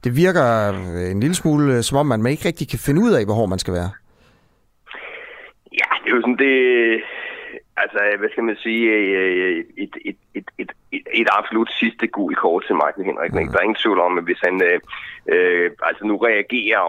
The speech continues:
Speaker 2: over med, med det her, med, med på, på nogen måde at optage konflikten, øh, så må han ryge ud.
Speaker 1: Ja.
Speaker 2: Men jeg tror,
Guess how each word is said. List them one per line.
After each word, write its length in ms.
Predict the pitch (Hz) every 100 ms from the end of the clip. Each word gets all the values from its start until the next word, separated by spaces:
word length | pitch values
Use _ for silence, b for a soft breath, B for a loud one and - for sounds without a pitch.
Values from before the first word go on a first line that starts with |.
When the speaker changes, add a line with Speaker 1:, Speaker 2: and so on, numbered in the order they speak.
| 85
Speaker 2:
over 120 | 104 101 95
med, 100 | 98 92 - 98
med 80 | 101 101
det 80 | 104
her, 140 | 95 71 -
med, 100 | 87 85 90
med 120 | 82 82 -
på, 60 | 73 -
på 40 | 85
nogen 140 | 90
måde 100 | 87 80
at 80 | 85
optage 340 | - 82 80 -
konflikten, 440 | 80 82 76 - 85 69
øh, 200 | 73 76 - 62 - - -
så 40 | 87
må 60 | 90
han 80 | 76
ryge 160 | 82 76 78
ud. 80 | -
Speaker 1:
Ja. 420 | - - - - 58
Speaker 2:
Men 60 | 76
jeg 60 | -
tror, 140 | 113